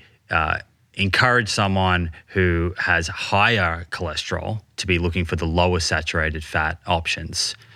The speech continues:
These are the ones that have two grams or less saturated fat per serve. But if your cholesterol is at a, an optimal level,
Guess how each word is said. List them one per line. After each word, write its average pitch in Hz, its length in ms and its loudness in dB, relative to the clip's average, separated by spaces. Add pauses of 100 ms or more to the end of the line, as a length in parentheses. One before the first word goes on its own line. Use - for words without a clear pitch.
(140)
These 90 260 2
are - 20 0
the 82 80 0
ones 80 240 0
that 80 120 -2
have 78 340 -2 (120)
two 90 280 0
grams 80 520 0
or 82 200 -2
less 82 560 0 (440)
saturated 80 560 -2
fat 80 300 -4
per - 220 -4
serve. - 480 -4 (500)
But 98 220 2 (260)
if 110 260 0
your 92 340 4
cholesterol 92 840 2
is 92 180 2
at 85 180 4
a, 85 280 0
an 87 100 2
optimal 85 400 -2
level, 107 420 2